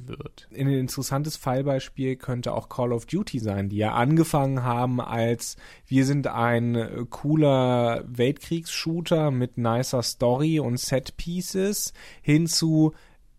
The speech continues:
wir machen eigentlich nur noch online, because that's what the young people want. Äh, das finde ich ganz interessant, dass diese Story und die Kampagne, die früher mal essentiell war für Call of Duty, heute praktisch keine Rolle mehr spielt.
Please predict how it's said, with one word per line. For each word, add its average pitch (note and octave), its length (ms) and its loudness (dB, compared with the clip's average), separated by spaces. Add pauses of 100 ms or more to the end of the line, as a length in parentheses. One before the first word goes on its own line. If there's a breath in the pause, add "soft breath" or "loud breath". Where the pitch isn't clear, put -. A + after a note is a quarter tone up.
(160)
wir C3+ 120 4
machen C#3 240 2
eigentlich C3+ 340 0
nur C#3+ 120 2
noch C#3+ 180 2
online, G2+ 800 2 (200)
because B2 400 0
that's B2 280 0
what C3+ 220 0
the C3 100 2
young B2 280 0
people C3 460 -2
want. G2+ 600 0 (220)
Äh, - 180 -14 (140)
das C3 160 2
finde F3+ 160 2
ich - 80 -4
ganz D#3+ 180 0
interessant, D#3 480 0
dass - 260 0 (140)
diese B2+ 300 0
Story G#3+ 720 2 (100)
und C3+ 220 -2
die C3+ 80 -6
Kampagne, D3 580 -2
die A#2+ 140 -4
früher F#3+ 400 -2
mal A#2+ 300 -2
essentiell D3 600 -2
war B2 180 -6
für - 120 -14
Call - 300 -10
of - 140 -16
Duty, A#2+ 520 -8 (120)
heute B2+ 400 0
praktisch - 520 -12
keine A2+ 360 -4
Rolle C3 260 2
mehr - 200 -6
spielt. - 600 -18